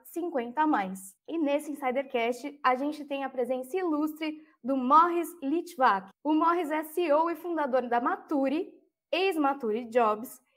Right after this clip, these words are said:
empresa focada em ajudar as pessoas maduras a terem as oportunidades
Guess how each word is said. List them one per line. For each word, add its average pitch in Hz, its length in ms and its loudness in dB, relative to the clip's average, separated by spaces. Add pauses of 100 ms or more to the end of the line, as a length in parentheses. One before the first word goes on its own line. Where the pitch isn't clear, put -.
(100)
empresa 330 520 -2
focada 339 460 2
em 262 100 -2
ajudar 233 360 0
as 233 100 -6
pessoas 311 500 0
maduras 339 600 2
a 311 80 0
terem 311 340 -2
as 277 140 0
oportunidades 277 920 -2